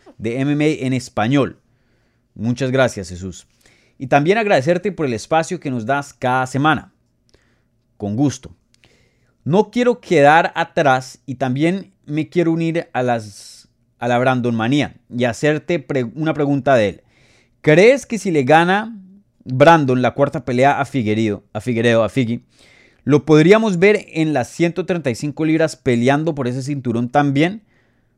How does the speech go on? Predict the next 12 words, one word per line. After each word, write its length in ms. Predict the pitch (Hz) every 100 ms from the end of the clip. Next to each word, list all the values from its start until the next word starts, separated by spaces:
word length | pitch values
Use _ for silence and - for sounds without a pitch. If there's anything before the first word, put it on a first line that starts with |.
| _ _ _ _ _
Como 240 | 135 135
diría 220 | 139 160 196
el 200 | 147 139
filósofo 600 | - 139 160 170 180 175
y 80 | 139
futboli-, 560 | 131 127 110 117 139 -
y 100 | 135
futbolista 680 | 131 123 143 - 170 120
Chicharito, 560 | - 127 120 135 139 92 - -
imaginémonos 800 | - 120 131 135 147 160 165 156
cosas 340 | - 160 156 147
chingonas. 600 | 127 110 117 95 -